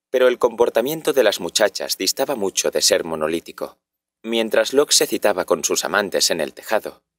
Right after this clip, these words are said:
Therese criaba caballitos de mar fluorescentes en un vaso de agua, y en el salón de abajo,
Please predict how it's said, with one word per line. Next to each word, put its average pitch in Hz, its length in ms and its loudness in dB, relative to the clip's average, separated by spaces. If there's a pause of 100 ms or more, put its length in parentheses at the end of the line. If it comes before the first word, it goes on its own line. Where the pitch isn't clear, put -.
(140)
Therese 123 380 0
criaba 107 380 2
caballitos 92 600 0
de 78 80 -2
mar 85 240 -2
fluorescentes 87 840 2
en 98 120 -2
un 127 100 -4
vaso 90 300 0
de 78 120 2
agua, 76 380 -2 (380)
y 110 160 0
en 101 100 2
el 95 120 0
salón 127 300 0
de 101 60 2
abajo, 87 480 -4